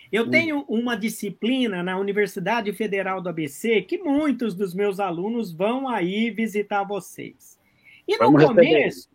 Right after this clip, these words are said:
Speaker 1: pra
Speaker 2: Hum.
Speaker 1: curso de engenharia, os meninos às vezes faz corpo mole. Vocês já foram numa cooperativa? E eu faço ir presencial. No final faz vídeo, faz descontação de história, faz um monte de coisa.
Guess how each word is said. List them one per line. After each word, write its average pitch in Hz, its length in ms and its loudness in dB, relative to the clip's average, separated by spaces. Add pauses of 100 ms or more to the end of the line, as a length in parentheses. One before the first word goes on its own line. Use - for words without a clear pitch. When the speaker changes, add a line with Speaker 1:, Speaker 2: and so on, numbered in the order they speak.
(460)
Speaker 1:
pra 320 160 2
Speaker 2:
Hum. 262 40 -10
Speaker 1:
curso 339 340 4
de 302 100 -2
engenharia, 240 960 2
os 320 160 -4
meninos 392 440 -4
às 320 160 -4
vezes 311 340 -10
faz 320 220 -2
corpo 311 420 -6
mole. 262 640 0
Vocês 330 180 -4
já 330 160 2
foram 349 320 -4
numa 269 220 -2
cooperativa? 220 1080 -2 (160)
E 196 100 -2
eu 196 220 0
faço 214 560 -6
ir 220 220 -4 (160)
presencial. 196 1500 -4 (720)
No 403 180 6
final 277 560 2
faz 185 340 -2
vídeo, 220 560 -2
faz 233 320 -4
descontação 220 720 -8
de 190 80 -8
história, 247 640 -2
faz 262 220 -2
um 254 60 -2
monte 269 240 0
de 254 80 -6
coisa. 180 280 0